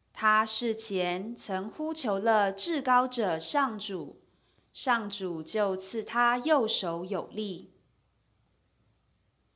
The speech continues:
活出圣言，今天试着学习达味祈求赞美天主，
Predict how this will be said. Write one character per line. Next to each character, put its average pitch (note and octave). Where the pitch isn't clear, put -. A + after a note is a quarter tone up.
活 F3
出 B3
圣 C4+
言， F#3
今 A#3
天 B3
试 F4
着 A3+
学 G3+
习 G3
达 F#3+
味 G#3+
祈 G#3
求 F#3
赞 B3
美 E3+
天 D4
主， A3